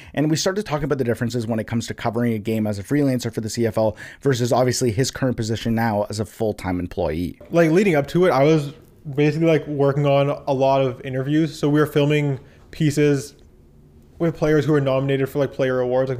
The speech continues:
Speaker 2: like most outstanding player and things like that. And so the l-, experience leading up to that was really cool. Just to, like, I wasn't, like, fully immersed the same way you'd be if you were, like, a full-time employee, but just to, like, kinda get a taste and see the way that people do things and, like,
Speaker 1: Mm-hmm.
Speaker 2: the way things operate at a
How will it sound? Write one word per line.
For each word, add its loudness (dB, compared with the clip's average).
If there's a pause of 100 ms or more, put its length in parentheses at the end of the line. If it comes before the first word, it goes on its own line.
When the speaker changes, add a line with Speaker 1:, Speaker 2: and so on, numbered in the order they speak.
Speaker 2:
like -2
most -2
outstanding -4
player -2
and -8
things -8
like -8
that. -4 (640)
And -6
so 4
the -2
l-, 4
experience 2
leading 4
up -2
to -2
that 2
was -2
really -4
cool. -4
Just -6
to, 0
like, 0 (340)
I 0
wasn't, 4
like, 2
fully 2
immersed 0
the -6
same -2
way 2
you'd 2
be -2
if -4
you -4
were, -2
like, -4
a -8
full-time -4
employee, -2
but -2
just -8
to, -2
like, 0
kinda -2
get 0
a -2
taste -6
and -4
see -6
the -2
way -2
that -2
people -6
do -8
things -2
and, -4
like, 0
Speaker 1:
Mm-hmm. -8 (280)
Speaker 2:
the -2
way 2
things -2
operate 0
at 0
a -4